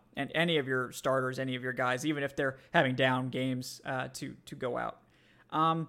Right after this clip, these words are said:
without Anthony Rush out there, we did see an interesting thing, right, which is that Abdullah Anderson actually played a lot of snaps as the nose tackle. Uh, and, you know, Abdullah Anderson, not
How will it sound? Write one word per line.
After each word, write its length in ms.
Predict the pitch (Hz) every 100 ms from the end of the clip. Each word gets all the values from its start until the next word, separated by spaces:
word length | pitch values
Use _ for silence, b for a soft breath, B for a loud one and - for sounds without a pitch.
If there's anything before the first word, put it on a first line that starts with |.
| - b b b b -
without 280 | 175 233
Anthony 300 | 302 262 240
Rush 240 | 202 208 220
out 160 | 208
there, 180 | 208 208
we 140 | 202 165
did 180 | 165
see 80 | -
an 60 | 165
interesting 300 | 156 - 170
thing, 300 | - 170 165
right, 220 | 156 156
which 180 | 147 151
is 100 | 143
that 140 | 156
Abdullah 420 | 147 143 156 147 139 -
Anderson 540 | 147 175 165 185 180
actually 300 | 170 180 185
played 420 | 175 180 185 180 - _
a 80 | 170
lot 400 | 165 170 175 170 -
of 540 | 175 165 165 160 - _
snaps 500 | - 170 160 165 -
as 280 | - 151 151
the 100 | 160
nose 280 | 147 165 165
tackle. 440 | 170 156 202 196 B B B
Uh, 260 | - 147 147
and, 260 | 143 147 147
you 80 | 147
know, 220 | 120 - - _
Abdullah 240 | 160 247 202
Anderson, 420 | 185 180 165 147
not 360 | 151 156 151